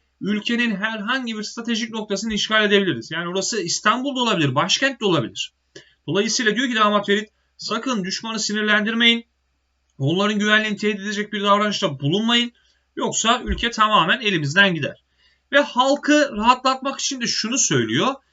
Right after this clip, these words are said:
İşgaller geçici. Tamamen yok olmaktansa yani bir avuç küçük toprak bize yeter diyor.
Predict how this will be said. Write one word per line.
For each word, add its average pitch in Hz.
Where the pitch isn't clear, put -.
İşgaller 302
geçici. 214
Tamamen 285
yok 247
olmaktansa 240
yani 226
bir 277
avuç 220
küçük -
toprak 208
bize 175
yeter 202
diyor. 165